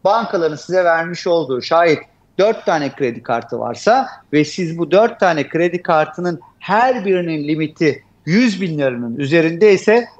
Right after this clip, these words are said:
evet, siz her bir kart başına yedi yüz elli T L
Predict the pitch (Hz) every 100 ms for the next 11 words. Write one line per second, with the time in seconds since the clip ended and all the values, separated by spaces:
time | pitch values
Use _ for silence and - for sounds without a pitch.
0 | _ - 202 175 208 - 202 185 165 185
1 | 233 208 175 131 - 170 208 - - 147
2 | - 143 175 233 - - _ 139 170 175
3 | 202 190 160 160 170 175 185 151 - 156
4 | 175 160 135 151 214 233